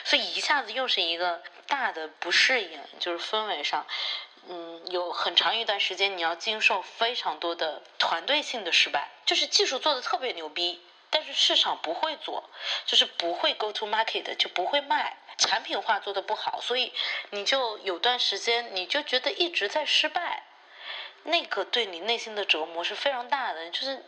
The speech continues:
不断不断失败的情况下，整个团队的气势都非常低迷。所以这两年我更多的是心智上的成熟，是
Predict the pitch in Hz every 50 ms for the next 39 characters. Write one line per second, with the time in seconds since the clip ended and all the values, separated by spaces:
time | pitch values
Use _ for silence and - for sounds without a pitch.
0 | - - - - - - - 233 - 302 302 285 - - 190 190 240 240 220 -
1 | - - 240 233 269 269 247 220 196 - - 180 185 214 220 208 - 208 196 -
2 | - - - - - 185 180 175 - - 170 - - - 190 202 247 277 - 247
3 | - - - - 233 214 - - 202 196 208 208 - - 277 277 - 226 190 170
4 | - - - - 190 185 180 165 147 147 - - - - - - - - - -
5 | - - - - - - - - - _ _ _ - - - 254 277 277 254 214
6 | 190 - - - - 311 302 285 254 214 180 170 160 156 156 160 160 175 175 170
7 | 170 156 - - - - - - - - - 269 240 214 190 214 226 226 214 220
8 | 196 - - - 208 196 185 175 - - 185 - - 262 262 247 247 247 226 -
9 | 233 208 196 185 175 - - - 170 170 - 185 165 170 - - - 202 185 175
10 | -